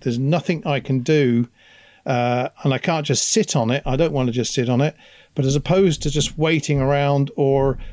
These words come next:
putting myself under extreme pressure to solve that problem, if I then move across to this problem, I can now start to solve that one until I come to the similar sort of problem, you know, a, a similar sort of,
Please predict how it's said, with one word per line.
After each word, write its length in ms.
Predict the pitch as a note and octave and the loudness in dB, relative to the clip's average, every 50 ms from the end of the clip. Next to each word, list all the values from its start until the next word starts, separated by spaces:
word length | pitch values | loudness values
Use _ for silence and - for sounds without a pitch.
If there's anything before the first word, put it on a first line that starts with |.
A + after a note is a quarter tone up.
| - - - | -12 -6 -2
putting 160 | - E3 D3 | 0 2 2
myself 400 | D3 C#3+ - E3+ D#3 C#3+ - - | 2 2 2 0 0 0 0 0
under 360 | D3+ C#3 B2+ C3+ C3 C3 - - | 0 2 2 2 2 0 0 -2
extreme 520 | D#3 C#3 - - - - E3 D#3+ D3+ D3+ C3+ | -6 -4 -4 -4 -2 0 2 4 4 2 2
pressure 340 | - - D3+ C#3+ - - C#3 | 0 0 -2 0 0 -2 -2
to 140 | B2 B2 | -2 -2
solve 320 | A#2 - C#3+ B2+ B2 C3+ D3 | -2 -2 -2 0 0 0 0
that 220 | F#3+ F#3+ - - | 0 -2 -2 -2
problem, 440 | - C3+ B2 A#2 A2+ A#2+ B2 B2 - _ _ - - - - - - | -2 -2 0 0 0 0 0 -2 -2 _ _ -20 -20 -20 -20 -16 -10
if 140 | - - - | -8 -2 0
I 80 | D3 | 2
then 220 | D#3 F#3 F#3 F3+ F3+ | 2 2 4 4 4
move 200 | F3+ E3+ D3+ C#3 | 4 4 4 2
across 300 | C#3+ - D#3 C#3 - - | 0 -2 -2 -2 -2 -4
to 100 | - D3 | -4 0
this 220 | F3+ C#4 A#3 - | 2 2 2 2
problem, 460 | - - D3+ C3+ C3 C#3+ C#3+ D3 D3+ - | 0 -2 0 0 2 2 0 0 -2 -2
I 120 | - D#3 D3 | -4 -4 -2
can 160 | - C#3+ C#3+ | -2 0 0
now 180 | C#3+ C#3 C#3 | 2 2 0
start 340 | C3+ - - D3+ C3+ A#2+ B2 | 0 -2 -2 -2 -2 -4 -4
to 60 | - | -6
solve 340 | - - F3+ F3+ F3+ D#3+ C3+ | -4 0 0 2 2 0 0
that 220 | B2+ C#3 C3 - D3+ | -2 -2 -2 -2 -2
one 280 | C#3 C3 C3 C3 C3 _ _ - - - - | 0 0 0 0 -4 _ _ -20 -20 -12 -6
until 300 | - D3 B2+ - E3+ D#3 | -4 -2 0 2 2 2
I 80 | C#3+ C#3+ | 2 0
come 260 | - - D3 C3+ C3 | 0 -2 -2 -2 -2
to 100 | - D3 | -2 0
the 100 | C#3 C#3+ | 0 0
similar 300 | - - E3+ D#3 D3 C#3 | 0 0 0 0 0 0
sort 220 | - - - C#3+ B2+ | 0 0 0 2 2
of 220 | C3 B2+ A#2+ - | 2 0 -2 -4
problem, 360 | - - C3+ B2 B2+ C3+ D3 _ _ - | -4 -2 -2 -2 -2 -4 -6 _ _ -4
you 80 | E3+ | -2
know, 160 | B2+ A2 G#2+ A#2 A#2+ | -2 -2 -2 -4 -4
a, 220 | C#3+ C3 - - | -4 -4 -6 -6
a 20 | C#3 | -6
similar 240 | - - C#3 C3+ | -2 0 0 0
sort 180 | B2 - D3 C3 | 2 0 0 0
of, 140 | A#2+ G#2+ | 0 -2